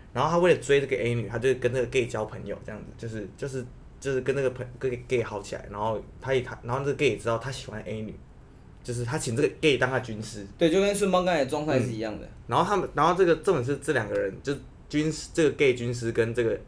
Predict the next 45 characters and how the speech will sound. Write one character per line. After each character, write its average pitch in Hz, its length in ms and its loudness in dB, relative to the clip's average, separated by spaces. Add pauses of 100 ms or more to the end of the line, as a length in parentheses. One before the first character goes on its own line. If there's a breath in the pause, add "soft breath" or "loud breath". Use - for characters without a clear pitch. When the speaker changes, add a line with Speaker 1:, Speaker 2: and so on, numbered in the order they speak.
(260)
Speaker 1:
A 120 180 6
男， 101 260 -4 (460 loud breath)
他 147 80 0
们 - 20 0
两 110 140 0
个 - 40 -10
好 113 200 0
起 123 160 -2
来。 - 120 -4 (480)
Speaker 2:
嗯。 123 220 -8 (400)
Speaker 1:
然 117 120 2
后 135 240 4 (220)
也 120 120 2
成 143 260 0
功 165 160 8
快 175 140 4
追 139 200 4
到 131 200 4
了 110 120 2
A 120 180 2
女 123 200 -4
了。 - 60 -12 (100)
Speaker 2:
是。 127 280 -8 (140)
Speaker 1:
可 143 180 4
是 180 60 10
就 185 140 4
在 185 120 4
他 160 160 0 (140)
A 151 200 6
女 135 180 -4
快， 131 240 2 (140)
快 131 180 0
答 123 200 4
应 123 100 0
跟 123 260 2 (200)
这 - 80 -6
个 139 80 2
男 110 140 -2
生 120 160 0
在 120 120 4
一 117 40 2
起 113 60 -6
的 98 80 -4
时 - 100 -10
候， 101 180 -4